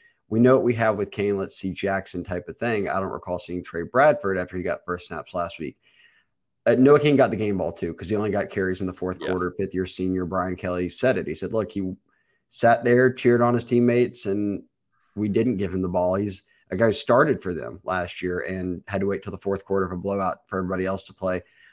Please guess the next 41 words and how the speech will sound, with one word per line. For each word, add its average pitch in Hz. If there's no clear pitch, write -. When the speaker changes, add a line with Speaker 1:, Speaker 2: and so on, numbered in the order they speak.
Speaker 1:
I 123
think 123
it's 120
exactly 101
what 82
he 90
said. 85
I 101
think 104
Speaker 2:
Yeah. 98
Speaker 1:
they 110
wanted 110
to 95
see -
what 135
they 120
had 139
in 143
Caleb 135
Jackson, 135
so 110
this 104
was 92
the 95
game 80
to 65
do 62
it. 50
Speaker 2:
Exactly. 101
So -
I, 98
yeah, 98
I'm 104
not 107
putting 107
too 104
much 101
stock 95
in. 92
I 104
still, 135